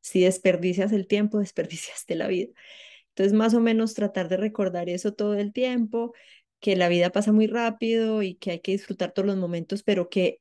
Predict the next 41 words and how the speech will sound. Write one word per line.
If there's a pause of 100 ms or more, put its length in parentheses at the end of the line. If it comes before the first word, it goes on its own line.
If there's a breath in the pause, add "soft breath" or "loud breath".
(120)
obviamente
el
ser
humano
tiene
un
tema
de
trascendencia, (360 loud breath)
que
no
todo
el
mundo
lo
tiene
en
sus
objetivos,
no
todo
el
mundo
lo
logra,
pero
es,
hace
parte
de
la
esencia
del
ser
humano, (520 soft breath)
crear
obras
trascendentes, (480 soft breath)
pues
que,
bueno,